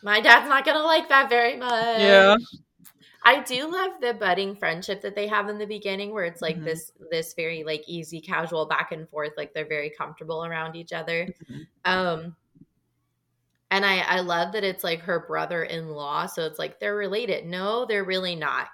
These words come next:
Speaker 1: 'cause
Speaker 2: Yeah.
Speaker 1: it's not really her brother-in-law at all. It's
Speaker 2: Mm-hmm.
Speaker 1: her sister's husband's brother,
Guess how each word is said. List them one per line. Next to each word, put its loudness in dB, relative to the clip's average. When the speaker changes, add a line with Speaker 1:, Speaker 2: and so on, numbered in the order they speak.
Speaker 1:
'cause -10
Speaker 2:
Yeah. 2
Speaker 1:
it's 2
not -6
really -2
her -2
brother-in-law -4
at -14
all. -4
It's -4
Speaker 2:
Mm-hmm. -10
Speaker 1:
her 0
sister's -6
husband's -2
brother, -10